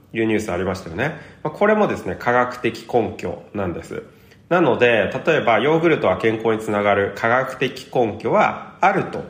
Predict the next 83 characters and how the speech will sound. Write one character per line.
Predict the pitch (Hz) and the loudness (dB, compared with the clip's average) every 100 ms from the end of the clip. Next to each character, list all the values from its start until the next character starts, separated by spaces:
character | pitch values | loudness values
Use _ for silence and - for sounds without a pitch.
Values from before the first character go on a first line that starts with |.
| - | -14
言 | 95 | -6
え | 92 | -4
ま | 90 | -4
す | - | -6
よ | 80 | -4
ね。 | 127 160 - - - | -2 -2 -6 -18 -2
た | 175 | 0
だ | 139 | 0
先 | 131 135 | 0 2
ほ | |
ど | 127 123 | 4 4
の | |
解 | 120 110 | 4 0
説 | 113 107 151 | 0 -10 0
で、 | 165 113 - | 2 2 0
た | 202 | 0
だ | 185 147 | 2 2
そ | 151 | 2
れ | 151 175 | 2 2
で | 180 | 2
は | 151 143 110 - - - | 4 6 4 0 -12 -2
本 | 220 320 - | 2 2 2
当 | 208 208 | 0 2
に | 202 | -2
健 | - 175 180 | 0 0 0
康 | 180 165 | 0 0
に | 160 | 0
つ | 165 | 0
な | 156 | 0
が | 151 | 2
る | 151 | 0
か | 151 135 120 90 - - | 2 4 4 4 -2 0
が、 | 151 120 98 | 4 4 4
ま | 104 | 2
あ、 | 98 | 0
十 | 135 156 156 | 0 2 2
分 | 156 147 | 2 0
と | 107 98 | 0 -2
言 | 98 | 0
え | 135 | 0
る | 151 156 | 2 2
エ | 139 | 2
ビ | 127 | 2
デ | 107 | 2
ン | 98 | 0
ス | - | 0
で | |
は | 143 110 | 2 4
な | 110 | 2
い | 98 | 2
と | 92 - - - | 0 -2 -14 -8
い | 127 | 2
う | |
よ | 135 | 4
う | |
な | 104 | 4
解 | 95 101 | 2 0
説 | 107 104 104 | 0 -4 -4
を | 98 | -4
し | - | -2
た | 117 101 | 0 0
ん | - - | -4 -10
で | 90 | -14
す | - | -14
け | 90 | -14
れ | 87 | -10
ど | |
も、 | 104 143 127 - - - | -2 2 2 0 -10 -6
こ | 139 | -2
の | 135 | 2
科 | 175 | 0
学 | 185 | 0
的 | 240 220 | -4 -2
根 | 294 - | -4 0
拠 | 110 | 2
は | 110 98 160 | 4 4 2
あ | 220 | 2
る | 175 107 | 2 2
な | 147 | 0
し | 185 117 | 0 -2
の、 | 101 110 95 87 | 2 4 2 2
ま | 110 95 85 | 0 0 -2
あ、 | - | -8